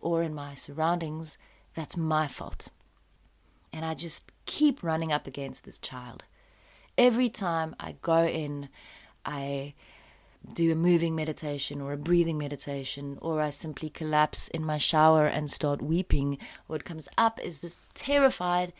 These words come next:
child who s-, thinks she's doing it wrong. And then every time what comes up as well is this mother inside of me, but also around me, in the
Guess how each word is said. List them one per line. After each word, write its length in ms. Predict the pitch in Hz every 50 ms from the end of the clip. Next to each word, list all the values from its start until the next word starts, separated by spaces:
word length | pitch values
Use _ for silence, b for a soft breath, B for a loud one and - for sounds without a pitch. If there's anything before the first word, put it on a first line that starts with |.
| b b b
child 480 | - - 240 220 196 190 190 190 185 170
who 100 | 180 180
s-, 220 | 170 - - - - -
thinks 340 | - 196 170 165 - - - -
she's 240 | - - 202 170
doing 260 | 156 - 165 147 156 151
it 120 | - -
wrong. 340 | - 131 127 135 113 139 139 - _ _ _ _ _ _ _ _ _ _ _ b b b b b b _ _ -
And 180 | 185 185 180
then 180 | 170 202 208 208
every 220 | 208 190 185 180
time 320 | 180 - 180 165 156 156 151
what 140 | 151 147
comes 200 | - 160 147 139
up 140 | 143 143 -
as 100 | 139 139
well 480 | 139 135 139 135 131 131 135 131 139 - B B B B B B B B _
is 220 | - 165 160 147 143
this 220 | 156 151 - -
mother 580 | 160 160 160 160 165 156 151 143 139 139 139 - -
inside 600 | - 175 175 160 - - - 196 190 208 233 233
of 160 | 240 196 151
me, 320 | 147 139 135 131 131 131 131
but 100 | - 151
also 380 | 139 151 156 - - 180 165 160 -
around 540 | 160 170 151 151 160 156 160 175 175 151 135
me, 160 | 135 131 - -
in 160 | - 180 175
the 120 | 165 -